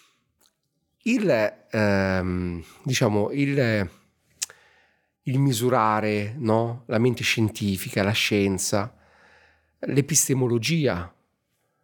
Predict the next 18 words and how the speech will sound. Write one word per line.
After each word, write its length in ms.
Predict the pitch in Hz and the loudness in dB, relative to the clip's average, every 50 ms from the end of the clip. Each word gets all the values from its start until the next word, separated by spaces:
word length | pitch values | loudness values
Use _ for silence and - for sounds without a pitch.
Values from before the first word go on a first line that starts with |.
| _ _ - | _ _ -2
passa 260 | - 208 - - 113 | 0 0 2 0 0
attraverso 720 | - 107 107 104 127 147 139 - - - 110 101 110 - _ _ _ _ _ _ _ _ _ _ _ _ _ _ _ _ _ _ _ _ _ _ _ | -2 -2 2 4 4 4 4 4 0 0 -2 -6 -8 -10 _ _ _ _ _ _ _ _ _ _ _ _ _ _ _ _ _ _ _ _ _ _ _
la 160 | - 117 123 | -2 0 2
misurazione, 720 | 143 143 135 110 117 131 120 117 120 - - 214 185 131 101 | 2 2 2 0 0 0 0 0 0 0 0 2 2 2 2
appunto, 380 | - - - 101 92 - 101 | 0 -2 -4 -4 -2 0 0
il 100 | 92 90 | -2 0
calcolo. 720 | - - 160 151 120 101 - - - 104 98 98 90 - _ _ _ _ _ _ _ _ _ _ _ _ _ _ _ _ _ _ _ - | 2 2 2 2 2 0 -2 -2 -2 -2 -2 -2 -4 -8 _ _ _ _ _ _ _ _ _ _ _ _ _ _ _ _ _ _ _ -2
Ma 120 | 147 151 | 0 0
non 160 | 196 262 233 | 2 2 0
che 480 | - - 131 117 113 - - - _ _ _ _ _ _ _ _ _ _ _ _ _ - | 0 0 0 0 -2 -2 -6 -16 _ _ _ _ _ _ _ _ _ _ _ _ _ -2
una 220 | 180 156 147 143 | 0 2 2 2
cosa, 460 | 143 - 165 160 143 147 143 127 117 | 2 2 0 0 0 0 0 0 0
perché 500 | - - - _ - - 117 - - 135 117 | -2 -6 -18 _ -2 -2 -2 0 2 2 2
la 140 | 117 110 | 2 2
calcoli, 760 | - - 143 127 127 127 117 - - 117 107 101 104 104 117 - | -2 0 0 2 2 2 0 -2 0 0 0 2 0 -2 0 0
sia 240 | - - - 117 | 0 2 2 0
più 160 | - - 120 113 | 0 -2 -6 -8
vera 600 | 107 107 120 117 113 113 107 101 95 101 98 | -4 0 2 4 4 4 2 2 0 0 -4